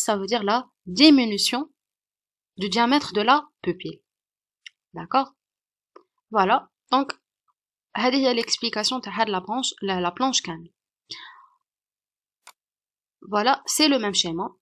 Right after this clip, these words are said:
Donc, عندنا l'information. رايحة تروح, ah oui, j'ai pas expliqué هذه. Donc, l'information رايحة تروح par le nerf optique.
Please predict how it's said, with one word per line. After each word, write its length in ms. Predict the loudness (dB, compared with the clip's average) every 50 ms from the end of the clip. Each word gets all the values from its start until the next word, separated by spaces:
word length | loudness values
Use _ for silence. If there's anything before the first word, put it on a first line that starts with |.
| _ _ _ -2
Donc, 320 | -2 -2 -2 -4 -10 -16 -16 -16 -14
عندنا 320 | -8 -6 -4 -2 0 0 0
l'information. 680 | 0 0 -2 -2 -4 -2 -4 -4 -4 -4 -4 -6 -6 -8 _ _ _ _ _ _ _ _ _ _ _ _ _ _ _ _ _ _ -2 0
رايحة 260 | 2 2 4 2 2
تروح, 420 | 2 0 -2 -4 -4 -4 -8 -14 _ _ _ _ -8 -4
ah 140 | -4 -2 -2
oui, 140 | -4 -6 -8
j'ai 100 | -10 -12
pas 120 | -12 -14
expliqué 460 | -8 -6 -6 -6 -4 -6 -10 -10 -10
هذه. 140 | -12 -12 -14 -16 -16 -10 -6
Donc, 160 | -4 -2 0
l'information 480 | 0 0 0 0 -2 -4 -2 0 0 0
رايحة 280 | 2 0 0 -2 -4 -6
تروح 200 | -6 -8 -8 -4 -2
par 180 | -2 0 0
le 120 | -2 -4 -4
nerf 180 | -6 -6 -6 -6
optique. 380 | -8 -8 -8 -8 -10 -10 -12